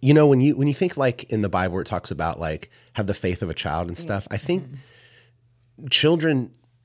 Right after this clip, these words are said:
Speaker 1: to your, to what you just said about having no fear, it's like they just, like, they don't, they don't know they can't fail at stuff, and they don't
Speaker 2: Mm-hmm.
Speaker 1: know, like, it, it, with all the adventure and stuff. And,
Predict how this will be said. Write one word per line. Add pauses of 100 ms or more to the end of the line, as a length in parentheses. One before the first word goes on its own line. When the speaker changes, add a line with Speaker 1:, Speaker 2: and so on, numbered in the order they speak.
Speaker 1:
to
your, (200)
to
what
you
just
said
about
having
no
fear,
it's
like (520)
they
just, (520)
like,
they
don't,
they
don't
know
they
can't
fail
at
stuff,
and
they
don't
Speaker 2:
Mm-hmm.
Speaker 1:
know,
like,
it,
it,
with
all
the
adventure
and
stuff.
And,